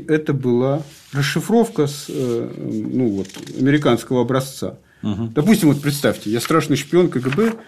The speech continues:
Speaker 1: я этот отчет, вот расшифровку украл из наса.
Speaker 2: Да.
Speaker 1: И я привез ее в Москву. Что? Они такие потом взяли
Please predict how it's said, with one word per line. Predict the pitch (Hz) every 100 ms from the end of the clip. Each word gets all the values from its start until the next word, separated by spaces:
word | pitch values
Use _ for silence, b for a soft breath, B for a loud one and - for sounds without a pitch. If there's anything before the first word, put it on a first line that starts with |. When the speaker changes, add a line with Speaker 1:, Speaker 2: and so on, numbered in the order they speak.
| B - -
Speaker 1:
я | 127 135
этот | 139 117 117 - - - - - -
отчет, | 113 - 208 226 - - _ -
вот | 127 -
расшифровку | 120 - 139 127 - -
украл | 117 - 147 160
из | 107
наса. | 113 113 - - - -
Speaker 2:
Да. | 104 92 - _ _ _ _ _ _ _
Speaker 1:
И | 117
я | 120
привез | 117 117 139 147
ее | 120
в | 113
Москву. | 110 117 - - - _ _ _ _
Что? | - - - - _ _ b b -
Они | 135
такие | 131 120 127
потом | 123 - 113
взяли | 107 165 196 113